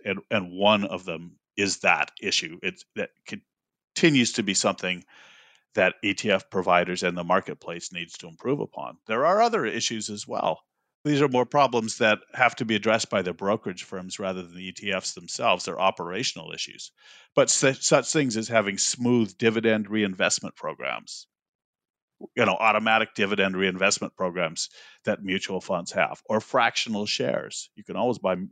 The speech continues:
fractional shares of mutual funds. Uh, you can't always buy fractional shares of E T Fs. You can't always have dividend reinvestment programs that work smoothly.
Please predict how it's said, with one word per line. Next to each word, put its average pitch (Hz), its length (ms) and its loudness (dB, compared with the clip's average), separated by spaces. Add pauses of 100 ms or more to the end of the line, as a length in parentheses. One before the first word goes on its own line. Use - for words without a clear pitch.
(140)
fractional - 460 -6
shares 92 320 -4
of 90 60 -10
mutual 90 400 -10
funds. - 480 -16 (720)
Uh, 98 60 2
you 101 180 0
can't - 320 2
always 92 240 0
buy 92 160 2
fractional 92 460 -2
shares 92 300 -6
of 87 120 -10
E 87 80 -12
T 95 160 -14
Fs. 90 180 -8
You - 140 -16
can't 107 240 0
always 92 320 -2
have 87 200 -2 (640)
dividend 104 520 2
reinvestment 92 680 0
programs 90 600 -6 (300)
that 101 160 0
work 95 240 -2
smoothly. 82 560 -6